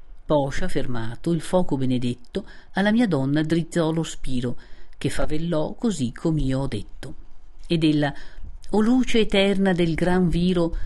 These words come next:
a cui nostro Signor lasciò le chiavi, che ei portò giù di questo gaudio miro, tenta costui di punti lievi e gravi, come ti piace, intorno della fede, per la qual tu su per lo mare andavi.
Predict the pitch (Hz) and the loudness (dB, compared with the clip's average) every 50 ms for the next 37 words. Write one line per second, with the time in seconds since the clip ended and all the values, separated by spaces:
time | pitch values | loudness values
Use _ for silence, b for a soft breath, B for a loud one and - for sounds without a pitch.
0 | B B B 185 180 - - 220 220 220 208 202 208 180 185 202 214 220 196 - | B B B 0 0 0 0 2 2 2 2 2 2 2 2 2 2 2 2 2
1 | - 196 180 - - 185 165 160 160 165 170 175 175 175 170 165 - - - - | 2 2 0 0 0 0 2 4 4 4 4 4 2 2 2 2 2 4 4 4
2 | 175 180 180 - - - 202 190 190 180 160 147 - - 165 156 156 156 160 160 | 4 4 2 4 4 4 2 2 2 2 0 0 0 2 2 2 2 2 0 0
3 | 165 151 147 B B B B B B B B B B B B - 247 247 247 - | 0 0 -2 B B B B B B B B B B B B 4 4 4 4 4
4 | 214 214 196 185 - - 202 202 202 180 165 185 202 202 190 175 170 - 180 180 | 4 2 4 4 2 2 2 2 0 0 2 2 2 2 2 0 0 2 2 2
5 | 180 - - - 170 151 165 165 165 170 170 165 160 151 165 160 156 151 143 143 | 4 4 2 2 2 2 2 2 2 2 2 2 0 2 2 2 2 2 2 2
6 | 143 139 143 123 147 - B B B B B B B B B B B - 262 294 | 2 2 0 0 -4 -6 B B B B B B B B B B B 4 6 6
7 | 294 262 - 175 151 - 175 160 - - - - 180 156 139 131 127 131 139 143 | 6 6 4 2 0 0 0 0 2 2 2 4 4 4 4 4 2 0 0 0
8 | 160 160 - - 214 208 - - 190 185 180 190 220 247 285 285 269 247 254 247 | -2 -2 0 2 2 4 4 2 2 2 2 2 2 2 2 2 2 2 0 0
9 | 240 - 196 175 160 165 151 135 123 123 131 135 127 - b b b b b - | 0 0 -2 0 2 2 2 2 2 0 -2 -4 -6 -6 b b b b b -2
10 | - 277 262 254 240 - 208 185 - 160 139 120 120 120 - - 123 113 - - | 2 4 4 4 2 2 -2 -2 0 0 2 2 2 0 0 -2 -4 -6 -8 -10
11 | - - - - 185 190 180 170 - 220 226 240 220 208 202 180 180 175 170 170 | -14 -10 -4 0 2 2 2 2 2 0 2 2 2 2 2 2 2 0 2 2
12 | - - 131 127 123 123 123 - b b b b b b b b - - - 156 | 2 2 4 4 2 2 2 0 b b b b b b b b -6 -2 0 2
13 | 151 180 196 190 - 196 180 180 190 196 208 226 226 - 202 185 202 220 214 - | 2 4 4 4 4 4 4 4 4 4 2 2 0 0 2 2 2 4 4 4
14 | 233 226 185 - 165 147 - 165 185 190 175 139 127 120 120 131 135 - - 143 | 4 4 4 4 4 2 2 2 0 0 0 0 -2 -2 -4 -4 -4 -4 -2 0
15 | 147 147 139 127 107 107 110 120 117 107 | 0 0 0 0 -2 -4 -6 -8 -8 -10